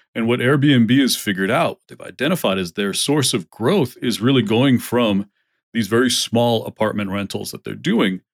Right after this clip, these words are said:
to now families are taking trips. And so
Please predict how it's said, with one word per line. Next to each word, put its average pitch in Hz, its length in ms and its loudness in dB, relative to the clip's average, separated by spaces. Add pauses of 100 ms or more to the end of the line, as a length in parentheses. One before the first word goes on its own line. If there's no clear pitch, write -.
(440)
to 123 260 2
now 113 300 2
families 135 480 0
are 92 60 -6
taking 92 280 -8
trips. - 380 -12 (1200)
And 110 200 -6
so 107 500 0